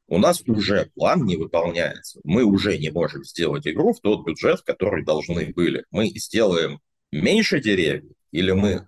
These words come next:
уберём ресурсы с чего бы то ни было ещё. И это справедливо для любого абсолютно энтертеймента, для постановок в театре, для перформансов, для,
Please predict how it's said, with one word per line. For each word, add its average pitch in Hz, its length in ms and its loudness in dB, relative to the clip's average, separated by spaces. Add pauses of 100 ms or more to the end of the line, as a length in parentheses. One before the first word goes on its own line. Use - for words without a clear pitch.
уберём 98 440 0
ресурсы 82 480 -6
с - 20 -8
чего 85 300 -2
бы 78 100 -4
то 73 120 -8
ни 80 120 -6
было 76 260 -4
ещё. - 420 -6 (420)
И - 140 -4
это 139 180 0
справедливо 95 720 0
для 92 300 -2
любого 117 560 2
абсолютно 76 540 -6
энтертеймента, 147 800 -2
для 78 600 0 (120)
постановок 120 600 2
в - 60 -12
театре, 85 720 0
для 80 260 0
перформансов, 90 1160 0
для, 92 640 0